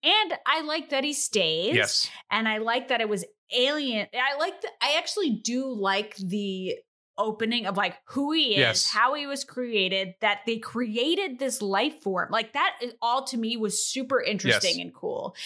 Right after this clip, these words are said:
Speaker 1: And it wasn't just, like, with E T, it's like, "Oh, it's an alien." Okay, like, don't mention anything else about it. He just wants to go
Speaker 2: Mm-hmm.
Speaker 1: home.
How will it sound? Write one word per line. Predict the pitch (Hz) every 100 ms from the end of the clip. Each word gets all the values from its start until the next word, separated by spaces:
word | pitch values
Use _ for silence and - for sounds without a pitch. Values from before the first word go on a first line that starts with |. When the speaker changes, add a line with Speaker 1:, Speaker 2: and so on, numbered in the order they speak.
| - - -
Speaker 1:
And | 226
it | 208
wasn't | 240 247 254
just, | 233 233 - -
like, | 247 247
with | 254 208
E | 269 285
T, | 285 269
it's | 240
like, | 208 -
"Oh, | 247 233
it's | 220 208
an | -
alien." | 220 220 190 180 175 -
Okay, | 214 220 165 135
like, | 196 190 - _ _ -
don't | 226 240 - -
mention | 220 214 214 220
anything | 208 202 190 190
else | 185 175 180
about | 170 165 170
it. | 175
He | 196
just | 190 196
wants | 196 190 -
to | 123
go | 185
Speaker 2:
Mm-hmm. | 185
Speaker 1:
home. | 185